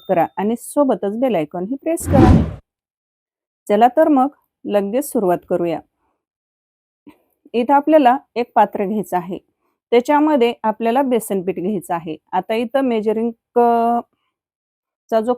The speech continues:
कप आहे, जो आपण, अ, मेजरमेंटचे जे कप वापरतो, तर त्यातला जो मोठा कप आहे, तर त्या कपाने मी इथं दोन कप बेसन पीठ घेतलेलं आहे.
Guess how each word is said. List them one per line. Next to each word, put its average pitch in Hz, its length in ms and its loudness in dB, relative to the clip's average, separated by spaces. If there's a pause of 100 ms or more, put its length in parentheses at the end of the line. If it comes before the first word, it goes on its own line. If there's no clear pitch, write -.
(100)
कप 220 240 0
आहे, 226 300 -2 (420)
जो 214 60 -2
आपण, 202 440 2
अ, 196 120 -6
मेजरमेंटचे 196 640 -6
जे 214 120 -12 (140)
कप 208 280 -4
वापरतो, 196 480 -2
तर 233 140 -12 (100)
त्यातला 220 320 -2
जो 240 160 -4
मोठा 226 380 -4
कप 247 260 -6
आहे, 214 280 -2 (500)
तर 220 140 0
त्या 247 260 0
कपाने 247 500 -2 (140)
मी 220 240 -6
इथं 226 320 -6 (260)
दोन 226 420 0
कप 247 240 -2 (720)
बेसन 196 340 -4
पीठ 180 160 -6
घेतलेलं 175 500 -4
आहे. 180 180 -8